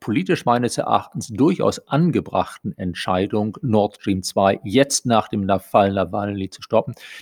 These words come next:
Die wirtschaftlichen Kosten wären eher gering, sie wären verkraftbar. Zum Zweiten aber müssen wir auch bedenken, wir können nicht alles schreiende Unrecht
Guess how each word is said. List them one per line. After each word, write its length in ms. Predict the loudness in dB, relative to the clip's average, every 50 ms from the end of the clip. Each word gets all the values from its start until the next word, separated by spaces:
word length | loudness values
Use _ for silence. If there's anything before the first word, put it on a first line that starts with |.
| -4 -2
Die 140 | 0 4
wirtschaftlichen 600 | 4 4 4 4 2 0 2 2 -2 -2 -2 -4
Kosten 540 | -2 0 2 2 2 0 -4 -4 -4 -4 -4 -4 _
wären 500 | -2 0 2 4 4 4 2 0 -2 -4 -12 _ _ _ _
eher 360 | 0 2 4 4 4 2 0 -6 _ _ _ _ -2
gering, 400 | 0 0 2 2 2 2 0 -2 -8 _
sie 180 | -6 -4 -2
wären 260 | -2 -2 -2 -2 -4 -4
verkraftbar. 600 | -4 -4 -4 -4 -6 -6 -6 -6 -8 _ -18 -18 -18 _ _ -16 -16 -14 -16 -16 -14 _
Zum 180 | -6 -4 -4
Zweiten 440 | 0 2 4 4 4 4 2 -2 0
aber 480 | 2 4 6 6 6 6 4 2 -4 -18 _ _
müssen 380 | -2 2 2 2 2 2 0 0
wir 160 | 0 2 4
auch 220 | 4 2 2 0
bedenken, 580 | -4 -8 -8 -6 -8 -8 -8 -10 -12 -14 -18 -18 _ _ _ -20 -20 -20 -20 _ _
wir 240 | 2 4 4 4 2
können 460 | 2 2 4 4 4 2 0 -2 -6 -6
nicht 400 | -4 -2 -2 -2 -2 -4 -8 -16 _
alles 380 | -2 0 2 2 2 0 -2 -6 -12
schreiende 520 | -14 -4 -2 0 0 0 0 -2 -2 -2
Unrecht 520 | -2 -4 -4 -4 -4 -4 -4 -6 -6 -8